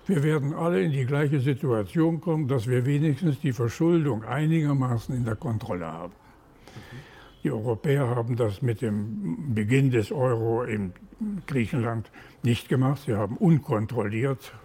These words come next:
Speaker 1: Schulden machen dürfen, die Griechen und, äh, Italiener und alle anderen.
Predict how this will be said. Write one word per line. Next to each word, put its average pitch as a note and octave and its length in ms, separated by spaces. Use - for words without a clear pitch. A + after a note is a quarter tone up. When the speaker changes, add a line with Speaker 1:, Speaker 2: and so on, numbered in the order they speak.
Speaker 1:
Schulden C3 440
machen B2 300
dürfen, C3 440
die A#2+ 100
Griechen B2 520
und, G#2 300
äh, A2 220
Italiener G#2 600
und G2+ 100
alle G#2 280
anderen. A#2 440